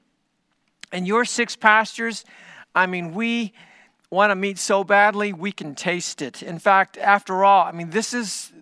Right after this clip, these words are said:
the life that God has called us to. It's all about the church. But we truly believe in our heart of hearts that the Holy Spirit has led us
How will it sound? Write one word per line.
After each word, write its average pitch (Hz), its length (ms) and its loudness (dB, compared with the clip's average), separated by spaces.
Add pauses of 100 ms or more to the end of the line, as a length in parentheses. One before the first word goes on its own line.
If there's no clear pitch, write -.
(180)
the 190 120 0
life 196 400 4
that 160 160 -8
God 185 240 2
has 185 180 -8
called 220 380 -2
us - 220 -8
to. 151 200 -6
It's 160 140 -6
all 196 160 2
about 190 260 0
the 170 80 -14
church. 233 540 -6 (720)
But 214 160 2
we 208 160 -2
truly 285 480 -2
believe 240 600 -2
in 170 140 -6
our 170 160 0
heart 208 320 0
of 190 80 -6
hearts - 640 -2 (340)
that 180 160 -6
the 180 120 2
Holy 220 280 -2
Spirit 196 460 -4
has 170 160 -6
led 190 280 4
us - 440 -4